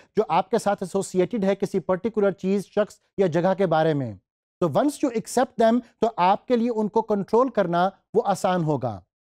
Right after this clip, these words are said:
And another important thing is कि आपको अपने वैल्यू सिस्टम को भी समझना है, because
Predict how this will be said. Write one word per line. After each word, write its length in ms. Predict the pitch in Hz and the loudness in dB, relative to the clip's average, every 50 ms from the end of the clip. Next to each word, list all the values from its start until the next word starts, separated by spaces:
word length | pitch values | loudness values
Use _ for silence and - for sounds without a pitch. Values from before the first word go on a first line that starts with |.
| _ _ _ _ _ - | _ _ _ _ _ 0
And 180 | 190 190 214 240 | 0 0 2 0
another 340 | - 202 208 233 233 294 294 | 0 -2 0 0 0 0 0
important 420 | 311 226 - 214 - 220 214 - | 0 -2 -4 -4 -2 -4 -4 -4
thing 200 | - 202 196 185 | -2 -2 0 2
is 220 | 180 185 196 208 202 | 2 2 2 0 -2
कि 340 | - _ _ _ - 208 226 - - | -6 _ _ _ -2 -2 -2 -2 -2
आपको 380 | 165 175 180 208 226 - - 214 | -2 0 2 0 0 0 0 0
अपने 260 | 208 196 - 208 214 | 0 0 0 -2 -2
वैल्यू 520 | 180 131 107 - 156 165 180 202 214 240 233 | -2 -2 -2 0 0 2 2 2 2 0 -2
सिस्टम 540 | - - - 226 - - - - 262 254 | -2 -4 -6 -6 -6 -4 -2 0 0 0
को 120 | 214 - 196 | 0 0 0
भी 140 | 180 214 190 | 0 -2 -2
समझना 480 | - - 175 175 170 131 139 165 160 | -2 -2 -2 -2 -2 -4 -2 -2 -2
है, 240 | 143 139 135 123 113 - _ _ _ - 196 | 0 -2 -2 -4 -6 -10 _ _ _ -2 -2
because 320 | 185 - 214 233 202 196 | 0 2 2 0 0 -2